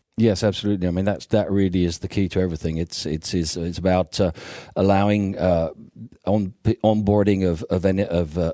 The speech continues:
virtual network functions and, uh, testing of performance and functionality without really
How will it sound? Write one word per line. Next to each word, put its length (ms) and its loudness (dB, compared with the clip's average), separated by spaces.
virtual 460 -2
network 380 -2
functions 680 -2
and, 440 -4
uh, 200 -4
testing 420 -2
of 220 -4
performance 440 -4
and 140 -6
functionality 720 -2
without 460 0
really 440 2